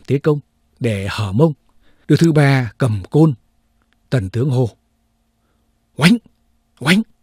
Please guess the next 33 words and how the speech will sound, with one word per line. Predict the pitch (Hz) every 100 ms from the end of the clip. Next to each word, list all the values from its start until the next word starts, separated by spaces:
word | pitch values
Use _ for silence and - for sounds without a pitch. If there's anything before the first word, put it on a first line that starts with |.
| _ _ _ _ _ _ _ _ -
Đứa | 240
cầm | 160 117
côn | 160 180 185 151
liền | 131 135 98
ra | 165 160
sức | - - -
đập | 139 -
côn | 165
xuống, | 156 147 226 - _ _ - -
nhưng | 139 143
cây | 147
côn | 143 139 135 135 113 _ -
còn | 127 120 98
cách | 202 -
mông | 151 156 175 170
Tế | 160 208
Công | 180 165 151
chừng | 131 95
một | 87
thước, | - 240 - - - -
liền | - 131 123 131
đổi | 123 90
hướng, | 113 180 240 _ - -
đập | 143 -
vào | 127
lưng | 107 151 156 151 - _
đứa | 156
đang | 175 160
ngồi | 131 110 92 90
trên | 143
lưng | 147 139
Tế | 165
Công, | - 160